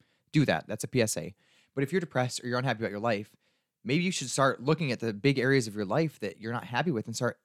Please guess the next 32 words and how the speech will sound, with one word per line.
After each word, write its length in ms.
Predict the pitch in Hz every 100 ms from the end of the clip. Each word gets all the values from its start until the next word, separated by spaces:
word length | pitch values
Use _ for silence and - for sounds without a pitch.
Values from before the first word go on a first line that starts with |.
| _
trying 200 | 139 160
to 40 |
fix 320 | 147 - 196 -
those. 380 | 92 95 - - _ _ -
Read 240 | 165 196
some 160 | - 156
books. 320 | 196 208 -
Uh, 60 | 120
you 140 | 139
know, 160 | 147 147
you, 220 | 151 185 -
it's 180 | 160 -
silly. 380 | 190 147 117 - _ _
Nobody 280 | 143 175 214
has 160 | 202 175
an 40 |
excuse 320 | 165 - 151
not 120 | 131 110
to 60 |
have 80 | 110
all 100 | 98
the 60 | 107
information 420 | 107 104 104 104
in 60 | 95
the 80 |
world 180 | 95 95
at 60 | 90
their 80 | 87
fingertips 420 | 87 78 78 -
right 80 | -
now. 220 | 85 101 _ _ _ _ -
So, 300 | - 120